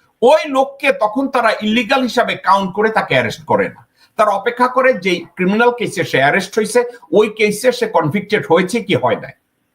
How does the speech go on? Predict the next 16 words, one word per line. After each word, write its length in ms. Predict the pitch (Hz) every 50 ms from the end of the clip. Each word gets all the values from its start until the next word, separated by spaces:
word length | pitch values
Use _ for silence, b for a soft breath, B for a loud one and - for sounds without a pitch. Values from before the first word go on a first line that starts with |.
| _ _ -
বিষয়টা 400 | 170 180 254 - 302 285 277 285
অত্যন্ত 340 | 277 - 311 302 294 - 294
জরুরি। 360 | 254 233 277 254 165 147 139 - _ _ _ _ _ _ _ _ _ _ _ _ _ -
তো 160 | 214 - - -
এখন 360 | 202 214 208 302 302 214 156 - - _ _ _ _ _ _ _ _ _ _ _ -
যেই 360 | 147 147 127 - 254 285 294 -
খবরটা 440 | - - 226 226 277 269 277 302 294
বেরিয়েছে 680 | 262 214 - - 190 196 196 185 - - - - 87 - - _ _ _ _ _ -
খাদিজা 580 | - - 202 202 202 277 269 233 269 277 269 254
মুনতাহা 720 | 240 214 226 233 220 - - 240 226 226 240 247 240 233
রুবার 380 | 185 185 202 185 220 220 214
নামে, 380 | 196 175 151 123 110 104 - - _
আমি 240 | - 165 185 233 262
জানি 300 | 226 240 233 226 220 220
না 160 | 226 247 262
ভদ্রমহিলা 760 | 254 - 139 175 185 - 196 196 196 185 180 190 208 226 233